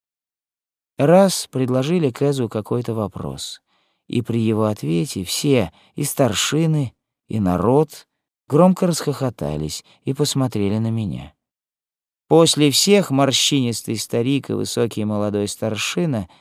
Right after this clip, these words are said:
говоривший первым, подвергли Кэза чему-то вроде допроса. Иногда мне казалось, что Кэс старается оправдаться.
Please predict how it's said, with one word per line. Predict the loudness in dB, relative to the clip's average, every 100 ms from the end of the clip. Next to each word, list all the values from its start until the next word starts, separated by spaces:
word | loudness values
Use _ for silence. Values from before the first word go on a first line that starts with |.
| _ _
говоривший | -2 0 2 0 0 -2
первым, | -2 0 0 0 -4 -6 -14 _ _ _ _ _
подвергли | 0 0 2 2 2 0 -2
Кэза | 2 2 2 2 -2
чему-то | -4 -4 -2 -2 -2
вроде | -2 -2 -2 -2
допроса. | -4 -4 -6 -6 -8 -12 _ _ _ _ _ _ _ _ _ -2
Иногда | 2 4 6 6
мне | 4
казалось, | 0 0 0 0 -4 -12 -14
что | -4 -2
Кэс | 2 2 2 -4
старается | -6 0 0 2 0 -2
оправдаться. | -2 -2 -2 -2 -4 -6 -10 -12